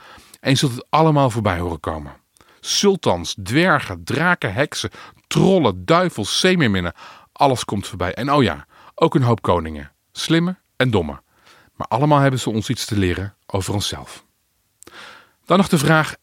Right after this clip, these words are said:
wie er aan het woord komen. Eh, en waarom die mensen aan het woord komen. Nou, het antwoord is eigenlijk heel simpel. Omdat ik het leuk vind. Eh,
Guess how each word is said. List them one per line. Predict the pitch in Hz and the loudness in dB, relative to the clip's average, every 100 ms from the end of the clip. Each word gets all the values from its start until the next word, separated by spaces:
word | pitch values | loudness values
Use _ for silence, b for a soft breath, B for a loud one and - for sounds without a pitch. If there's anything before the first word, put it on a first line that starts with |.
| _ _ | _ _
wie | 104 202 214 | 2 4 6
er | |
aan | 180 | 4
het | 127 | 4
woord | 175 190 | 4 2
komen. | - 82 73 73 - _ _ _ | 2 -2 -2 -10 -20 _ _ _
Eh, | 117 117 | -2 -2
en | - 147 | 0 2
waarom | 160 208 262 | 4 2 2
die | 127 | 2
mensen | 98 85 104 | 2 2 -2
aan | |
het | 82 | -2
woord | 87 78 | -2 -4
komen. | - 73 69 67 B B B B B | -4 -8 -10 -14 B B B B B
Nou, | 143 101 | -2 0
het | 107 | 0
antwoord | 107 101 | -2 0
is | 95 | 0
eigenlijk | 95 90 98 | 0 0 -2
heel | 90 | 0
simpel. | - 101 120 110 | 0 0 0 -4
Omdat | - 98 | -2 0
ik | 104 | 0
het | 92 | 2
leuk | 92 110 | 0 0
vind. | - 110 - - - | 0 -4 -4 -12 -6
Eh, | 107 101 | 0 0